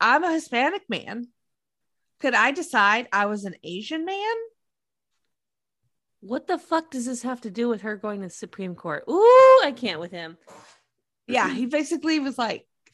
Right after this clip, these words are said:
Speaker 1: "Our identity's that fluid." I, I don't know what his bullshit was, but he was
Speaker 2: He
Speaker 1: like,
Speaker 2: was probably just trying to get her angry and say,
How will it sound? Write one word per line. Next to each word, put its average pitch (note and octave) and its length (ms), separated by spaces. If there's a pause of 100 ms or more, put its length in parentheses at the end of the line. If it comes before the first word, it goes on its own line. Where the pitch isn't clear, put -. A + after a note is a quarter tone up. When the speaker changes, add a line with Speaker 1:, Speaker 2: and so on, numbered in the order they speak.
(360)
Speaker 1:
"Our A3+ 200
identity's A#3+ 600
that - 280
fluid." G#3+ 500
I, - 280 (120)
I E4 200
don't A3 120
know F3 120
what E3+ 160
his E3+ 140
bullshit E3+ 440
was, G3 300
but G#3 140
he G#3+ 120
was G#3 100
Speaker 2:
He A3+ 60
Speaker 1:
like, F#3+ 120
Speaker 2:
was - 80
probably D#4+ 240
just D4+ 180
trying D#4 160
to D#4 60
get C4+ 160
her C4 140
angry F3+ 720
and F#3 180
say, F3 440